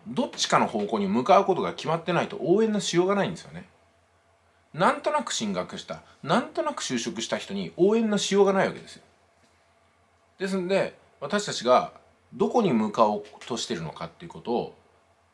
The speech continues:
今でもいいから決めないと、もう応援ができないんですよ、誰もね。私も同じなんですけども、まあ、あの、ビジネスやお金に対して、いろいろ悩みを持っている方がね、相談に来てくださるんですけども、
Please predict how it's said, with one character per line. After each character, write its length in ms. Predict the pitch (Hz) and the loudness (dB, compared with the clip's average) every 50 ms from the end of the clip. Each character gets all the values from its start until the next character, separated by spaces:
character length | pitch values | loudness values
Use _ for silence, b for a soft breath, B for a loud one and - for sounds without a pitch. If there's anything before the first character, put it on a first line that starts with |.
| _ _ _ _ | _ _ _ _
今 220 | - 214 262 247 175 | -2 2 4 4 4
で 80 | 127 | 4
も 100 | 202 190 | 2 0
い 60 | 208 220 | 0 -2
い 60 | 175 | -2
か 80 | - | -4
ら 80 | - - | -8 -8
決 120 | - - | -8 -8
め 120 | 143 175 - | -4 -2 0
な 100 | 190 143 | 0 0
い 80 | 98 | 0
と、 320 | - - 98 87 76 - - - _ _ _ _ _ _ _ _ | -2 -4 -4 -4 -6 -8 -12 -20 _ _ _ _ _ _ _ _
も 140 | - 131 107 | -8 -8 -8
う 60 | 87 - - - | -8 -10 -12 -6
応 260 | - 175 214 247 247 | -2 0 2 2 2
援 200 | 240 240 233 220 | 2 2 2 2
が 100 | 214 185 | 2 0
で 100 | 131 151 | 0 2
き 60 | 190 | 0
な 80 | 254 226 | 2 0
い 60 | 113 | 0
ん 20 | |
で 60 | - - | -2 -4
す 20 | |
よ、 80 | 85 85 | -10 -8
誰 180 | 85 87 82 | -8 -8 -8
も 120 | 82 80 80 | -8 -10 -10
ね。 160 | 101 120 - - _ _ _ _ _ _ _ _ _ _ _ _ _ _ _ - - | -10 -12 -14 -18 _ _ _ _ _ _ _ _ _ _ _ _ _ _ _ -12 -2
私 260 | 139 147 180 190 208 | 2 2 4 4 4
も 120 | 190 190 | 4 6
同 100 | 190 190 | 6 6
じ 80 | 180 185 | 6 6
な 100 | 190 180 | 2 2
ん 60 | - | 0
で 60 | - | -2
す 80 | - - | -6 -10
け 80 | - - | -10 -6
ど 60 | - | -2
も、 280 | - - 95 73 - - b b b b b b b b b b _ - | 0 0 0 -2 -4 -12 b b b b b b b b b b _ -4
ま 200 | 110 101 - - - _ _ _ - | -4 -4 -4 -6 -12 _ _ _ -8
あ、 60 | 101 | -6
あ 40 | 95 | -6
の、 240 | 87 82 76 71 - | -6 -6 -6 -6 -4
ビ 140 | 131 165 160 | -4 -2 0
ジ 80 | 139 | 0
ネ 100 | 123 98 | 0 -2
ス 120 | - - 110 | 0 2 2
や 140 | 101 82 - | 2 2 0
お 60 | 90 | 0
金 200 | - 110 107 104 | -2 -2 0 -2
に 100 | 104 98 | -4 -2
対 180 | - 113 87 82 | -2 -2 -2 -2
し 80 | - | -2
て、 300 | - 127 101 82 - - _ _ _ _ - - | -2 -2 -2 -2 -4 -10 _ _ _ _ -16 -8
い 80 | - | -4
ろ 120 | 113 120 123 | -2 0 0
い 20 | |
ろ 60 | 120 | 2
悩 200 | 117 117 120 135 | 2 2 2 2
み 140 | 151 160 139 | 2 2 0
を 60 | 101 | 0
持 100 | 87 90 | 0 -2
っ 40 | 87 | -4
て 120 | - - 76 | -8 -10 -14
い 20 | |
る 60 | - | -12
方 140 | - 76 - | -12 -14 -16
が 80 | - 80 | -16 -14
ね、 180 | 82 82 - b b b | -14 -14 -14 b b b
相 180 | b - 131 123 | b -6 -4 0
談 140 | 113 120 117 | 2 2 2
に 100 | 117 110 | 0 -2
来 60 | - | -6
て 80 | - 90 | -8 -8
く 80 | 85 | -8
だ 80 | 82 80 | -8 -8
さ 120 | - 92 | -8 -8
る 60 | 82 | -10
ん 40 | 76 | -10
で 60 | 76 | -12
す 60 | - - | -16 -16
け 60 | 80 | -14
ど 80 | 80 | -10
も、 240 | 90 113 101 78 - | -8 -6 -6 -6 -8